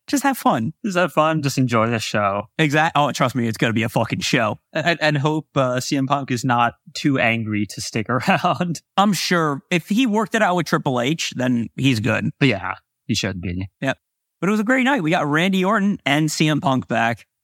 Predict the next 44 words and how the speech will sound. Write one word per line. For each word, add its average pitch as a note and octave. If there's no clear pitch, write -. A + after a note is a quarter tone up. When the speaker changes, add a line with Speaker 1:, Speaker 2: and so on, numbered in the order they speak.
Speaker 1:
All D#3
right. A2+
That C#4
is C#4
it B3
for F#3+
all F3
the E3+
stuff, D3
like, C#3
the C#3
news C#3+
stuff A#2
that B2
we A2+
wanna A#2
talk A#2
about. G#2+
We're A#3
gonna B3
do G#3+
a E3
very F#3+
special E3+
edition C#3+
of A2+
What B2
We A2+
Watch, A#2
What A2+
We G#2
Playing A2
now. G#2+
That's D3+
because C#3
it's A2+
not C3+
What B2+
We A#2+
Watch, B2
What A2
We G#2
Playing. C3
It's G#2+